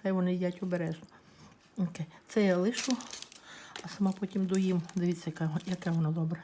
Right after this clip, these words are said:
Дивіться. М. Дуже добре.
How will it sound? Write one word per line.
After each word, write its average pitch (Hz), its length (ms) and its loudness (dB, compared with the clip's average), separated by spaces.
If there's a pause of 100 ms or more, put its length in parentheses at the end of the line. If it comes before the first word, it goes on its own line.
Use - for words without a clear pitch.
(100)
Дивіться. 165 340 -2 (1160)
М. 214 380 6 (4000)
Дуже 190 280 0
добре. 165 280 -2